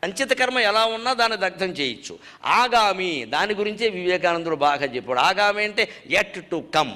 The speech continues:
రాబోయేది. రాబోయే దాని గురించి బెంగ ఎందుకండి? అదెవరు నిర్ణయిస్తారండి? అంటే, మన జీవితంలో ఏం చేయబోతామో కూడా జ్యోతిష్ శాస్త్రవేత్తలు చెప్పేస్తారండి. చెప్పమనండి, చూస్తాను నేను, చెప్పమనండి. ఎలా చెప్పేస్తారండి?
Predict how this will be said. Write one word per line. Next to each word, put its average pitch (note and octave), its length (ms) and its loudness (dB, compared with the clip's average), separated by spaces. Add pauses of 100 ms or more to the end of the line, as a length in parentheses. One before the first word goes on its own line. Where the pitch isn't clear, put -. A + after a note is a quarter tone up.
(160)
రాబోయేది. A#2+ 800 0
రాబోయే A#3 480 2
దాని A#3+ 240 -2
గురించి A#3+ 280 -8
బెంగ A3+ 240 0
ఎందుకండి? A#3+ 480 -2
అదెవరు A3+ 320 2
నిర్ణయిస్తారండి? A#3 920 -2 (240)
అంటే, F3 120 -2
మన G3 200 2
జీవితంలో A3 560 -2
ఏం G#3+ 240 2
చేయబోతామో A3+ 680 0
కూడా A3+ 180 2
జ్యోతిష్ G#3 380 -2
శాస్త్రవేత్తలు A3 520 0
చెప్పేస్తారండి. G#3 680 -2
చెప్పమనండి, A#3 500 0
చూస్తాను A#3 240 0
నేను, B3 140 -6 (1160)
చెప్పమనండి. B3+ 520 0 (2000)
ఎలా G#3 120 4
చెప్పేస్తారండి? B3+ 840 0